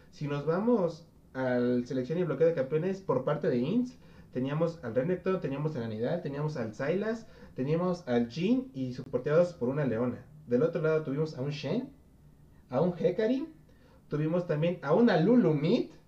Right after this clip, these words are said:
que eso fue, wow, la Cena y el Nautilus. Esta composición me gustó muchísimo, me gustó muchísimo porque eran,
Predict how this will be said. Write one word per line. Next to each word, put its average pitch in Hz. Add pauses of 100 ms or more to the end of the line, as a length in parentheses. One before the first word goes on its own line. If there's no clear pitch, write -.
(420)
que 151
eso 156
fue, 165 (480)
wow, 165 (340)
la 135
Cena 185
y 185
el 147
Nautilus. 120 (800)
Esta 226
composición 180 (540)
me 151
gustó 156
muchísimo, 156 (400)
me 143
gustó 156
muchísimo 247
porque 262 (1160)
eran, 208